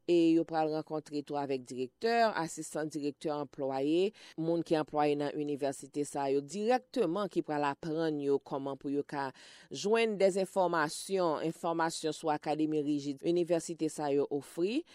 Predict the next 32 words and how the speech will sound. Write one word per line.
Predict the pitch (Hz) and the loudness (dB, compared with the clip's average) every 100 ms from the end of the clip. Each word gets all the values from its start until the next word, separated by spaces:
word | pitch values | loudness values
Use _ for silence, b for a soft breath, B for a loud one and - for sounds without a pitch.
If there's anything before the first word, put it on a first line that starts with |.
| B _ | B _
e | - 220 - | 4 4 4
tou | - 294 262 | -2 -4 -4
kòman | - 220 226 220 | -6 -4 0 2
yo | 214 | 0
kapab | 208 185 165 | 0 0 0
jwenn | 151 190 175 _ | -2 -2 -4 _
èd | 262 285 214 - - | -2 -2 0 -2 -4
finansye, | - 175 160 151 - 240 277 302 | -6 -2 -2 -4 -6 -2 0 0
paske | 151 - 139 139 | -4 -6 -6 -6
nou | 135 | -6
konnen | 143 139 131 | -6 -4 -4
inivèsite | 139 135 139 143 - 135 | -2 -2 -4 -4 -8 -8
sa | 131 123 | -4 -4
yo, | 123 123 | -2 -2
yo | 123 - | -4 -2
pa | 214 | 0
bon | 196 165 156 | 2 2 0
mache | 147 - 135 | -4 -6 -10
ditou, | 131 214 269 302 339 B B B B | -10 -8 -2 -2 -2 B B B B
men | - 269 285 226 | 0 4 4 4
gen | 226 | 0
fason | - 208 185 - 220 233 | 2 -2 -2 -4 -4 -2
ou | 175 | -2
kapab | 170 160 151 - | -2 -2 -4 -4
fè | 180 185 | -4 -4
pou | - 160 | -2 -4
jwenn | 147 156 156 - | -2 -2 -4 0
èd | 175 170 - | 2 2 0
finansye | 160 143 143 - 156 | -6 -4 -4 -4 -4
sou | - | -6
ta | 151 151 - | -6 -6 -6
enterese | - 175 - 143 139 - 185 190 | -6 -8 -6 -8 -8 -4 0 0